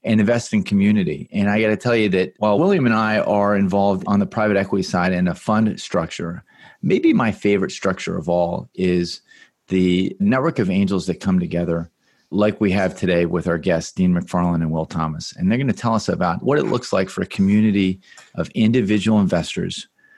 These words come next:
to come together in fellowship around a geography, getting together, breaking bread, praying together, looking at investment decisions, pooling their capital,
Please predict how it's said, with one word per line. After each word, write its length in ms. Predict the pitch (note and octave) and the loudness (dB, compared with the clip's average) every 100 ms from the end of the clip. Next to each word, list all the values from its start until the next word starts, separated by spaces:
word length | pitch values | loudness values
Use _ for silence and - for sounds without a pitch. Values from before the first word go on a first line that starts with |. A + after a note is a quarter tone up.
| _ _ | _ _
to 80 | F#3+ | -4
come 180 | - A2+ | 0 2
together 340 | G2+ G2 F#2+ | 2 2 2
in 80 | F#2 | 2
fellowship 680 | E2+ G#2 G#2+ G#2 - F#2+ - | 0 0 0 0 -2 -4 -2
around 360 | F2+ F2+ F#2+ G#2 | 0 2 4 2
a 80 | F#2 | 2
geography, 680 | D#2+ F#2+ F#2 F#2 E2 F2 F2+ | 0 0 2 0 -2 -6 -2
getting 320 | G#2+ A#2+ C3 | 0 2 2
together, 340 | A2 G#2 G2 | 2 2 0
breaking 420 | F2 A2 A2+ A#2 | 0 -2 2 0
bread, 320 | F#2 F#2+ F#2 - | 2 2 0 -2
praying 400 | - A#2 C3 C3 | -2 2 2 2
together, 500 | G#2 F#2+ F2+ F#2 - | 2 2 2 -2 -2
looking 340 | G#2 A#2+ C3 | 0 0 2
at 40 | A2 | 2
investment 420 | G2 F#2+ - F2+ | 2 0 -2 -4
decisions, 480 | F2 - F#2 F#2+ F2+ | -6 -4 -2 -2 -6
pooling 380 | - A#2 B2 A#2+ | -2 0 2 2
their 100 | A2 | 0
capital, 600 | - F#2+ F2+ F#2 F2 | 0 -2 -2 -4 -4